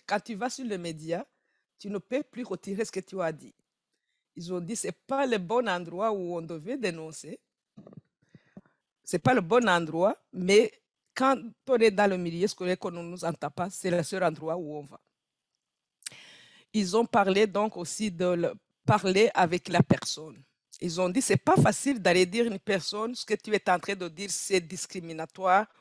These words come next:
ou ce que tu as fait, c'est discriminatoire. Ils ont dit, c'est très difficile. Et ça, c'est une personne qui a dit, si c'est dans leur propre esprit, soit vous les éduquez, s'ils sont ouverts,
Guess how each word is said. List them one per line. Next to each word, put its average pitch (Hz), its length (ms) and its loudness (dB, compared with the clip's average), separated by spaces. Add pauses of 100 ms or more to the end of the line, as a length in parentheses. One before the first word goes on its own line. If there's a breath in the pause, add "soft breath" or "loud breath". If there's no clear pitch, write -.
(140)
ou 185 60 -16
ce - 80 -10
que 196 80 -2
tu 185 180 -4
as 170 80 2
fait, 180 140 -6
c'est 175 160 -4
discriminatoire. 156 960 -12 (640 soft breath)
Ils 196 180 -2
ont 196 60 2
dit, 214 120 -2
c'est - 200 2
très - 180 4
difficile. 202 520 -6 (840 soft breath)
Et 196 220 8
ça, 254 320 4
c'est - 240 -2
une 196 100 -6
personne 202 400 2
qui 196 200 0
a 180 120 6
dit, 233 300 -2
si - 220 -8
c'est 262 180 2
dans 220 280 4
leur 220 200 4
propre - 380 -2
esprit, 180 520 -4 (920)
soit 269 440 2
vous 196 180 -4
les 190 200 4
éduquez, 180 500 2
s'ils - 340 -8
sont 202 240 -4
ouverts, 190 480 2